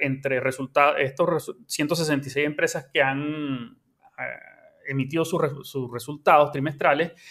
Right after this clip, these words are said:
y las estimaciones para el cierre de todo el trimestre, tenemos que las ventas por acción, eh, han crecido un once coma cincuenta y dos por ciento según cifras de Standard and Poor's.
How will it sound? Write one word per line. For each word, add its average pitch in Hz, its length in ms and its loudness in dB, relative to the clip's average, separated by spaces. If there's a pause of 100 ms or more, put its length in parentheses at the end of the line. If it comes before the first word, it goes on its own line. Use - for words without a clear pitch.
(220)
y 160 80 -4
las 143 120 6
estimaciones 143 840 2
para 127 140 2
el 120 80 -4
cierre 131 300 -2
de 165 120 2
todo 143 320 2
el 156 100 -2
trimestre, 190 540 -2 (240)
tenemos 151 420 0
que - 420 0 (100)
las 139 260 0
ventas 220 300 4
por 147 180 4
acción, 180 520 0 (200)
eh, - 60 -18 (240)
han 156 160 0
crecido 196 400 2
un 190 120 2
once 226 280 2
coma 180 160 2
cincuenta 139 340 -2
y 139 40 -2
dos 139 200 2
por 151 140 2
ciento 165 280 -2
según 139 280 0
cifras 147 320 2
de 151 80 0
Standard 131 320 -2
and 127 160 -4
Poor's. 123 280 -10